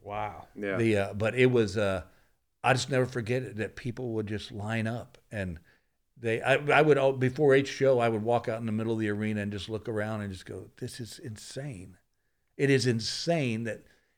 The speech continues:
Speaker 3: here's four guys who were, you know, free drinks at a comedy club.
Speaker 1: Mm-hmm.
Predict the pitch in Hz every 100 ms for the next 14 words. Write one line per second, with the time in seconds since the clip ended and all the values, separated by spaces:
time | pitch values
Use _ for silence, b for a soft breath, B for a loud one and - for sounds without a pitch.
0 | _ 170 175 - 180 170 135 135 131 131
1 | 127 110 107 98 - _ 139 101 85 85
2 | _ _ _ 143 143 120 123 127 - 107
3 | 90 123 135 131 90 - 82 82 101